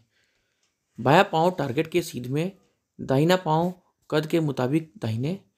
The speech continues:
बाएं हाथ की पकड़ फोरहैंड गार्ड पर,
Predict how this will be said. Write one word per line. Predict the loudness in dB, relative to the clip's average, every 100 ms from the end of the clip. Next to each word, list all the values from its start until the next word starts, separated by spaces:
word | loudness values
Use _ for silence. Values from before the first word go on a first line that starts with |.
| _ _ _ _
बाएं | -2 2 4
हाथ | 2 -2
की | -6 -8
पकड़ | -8 -8 -6 -6
फोरहैंड | -4 -4 -2 -2
गार्ड | -2 -2
पर, | -2 -6 -6 -8